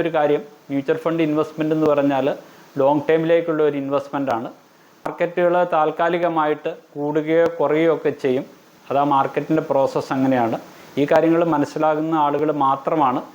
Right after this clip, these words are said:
മ്യൂച്വൽ ഫണ്ട് യൂണിറ്റുകളിൽ ഇൻവെസ്റ്റ് ചെയ്യാവുള്ളൂ. അതോടൊപ്പം തന്നെ നിങ്ങളുടെ ഇൻവെസ്റ്റ്മെന്റിൻ്റെ ഡ്യൂറേഷൻ എന്ന് പറയുന്നത് ഒരു അഞ്ച് വർഷത്തിൽ കൂടുതലായിരിക്കണം. ഒരു മ്യൂച്വൽ ഫണ്ട്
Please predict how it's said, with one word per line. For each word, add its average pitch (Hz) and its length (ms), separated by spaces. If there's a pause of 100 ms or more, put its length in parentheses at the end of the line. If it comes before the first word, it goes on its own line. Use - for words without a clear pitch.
(280)
മ്യൂച്വൽ 139 300
ഫണ്ട് 151 280
യൂണിറ്റുകളിൽ 139 640 (200)
ഇൻവെസ്റ്റ് 135 500
ചെയ്യാവുള്ളൂ. 131 560 (140)
അതോടൊപ്പം 147 500
തന്നെ 160 220
നിങ്ങളുടെ 147 260
ഇൻവെസ്റ്റ്മെന്റിൻ്റെ 151 840
ഡ്യൂറേഷൻ 151 460
എന്ന് 156 180
പറയുന്നത് 131 420 (500)
ഒരു 139 120 (120)
അഞ്ച് 139 260
വർഷത്തിൽ 135 340 (180)
കൂടുതലായിരിക്കണം. 120 680 (300)
ഒരു 185 140
മ്യൂച്വൽ 180 380
ഫണ്ട് 190 200